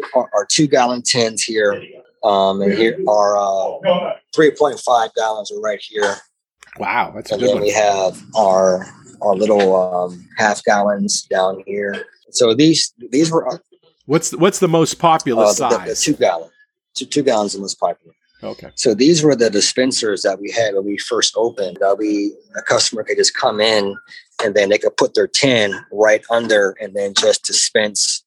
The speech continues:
Speaker 1: the popcorn right into it.
Speaker 2: Oh, right,
Speaker 1: Um,
Speaker 2: right.
Speaker 1: so customers love that. Um, but we, we took it down. We haven't filled it up because of covid, but we're thinking about putting different candy in it.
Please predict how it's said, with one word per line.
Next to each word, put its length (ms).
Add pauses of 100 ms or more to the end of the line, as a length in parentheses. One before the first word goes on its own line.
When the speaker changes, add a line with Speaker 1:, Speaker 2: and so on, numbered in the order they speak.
(120)
Speaker 1:
the 80
popcorn 580
right 200
into 420
it. 140 (380)
Speaker 2:
Oh, 240
right, 240
Speaker 1:
Um, 260
Speaker 2:
right. 100
Speaker 1:
so 320 (340)
customers 480
love 240
that. 320 (160)
Um, 340
but 180
we, 300 (340)
we 100
took 260
it 100
down. 360
We 160 (140)
haven't 440
filled 140
it 80
up 140
because 260
of 60
covid, 440
but 180
we're 260 (600)
thinking 220
about 340
putting 500
different 300
candy 480
in 80
it. 160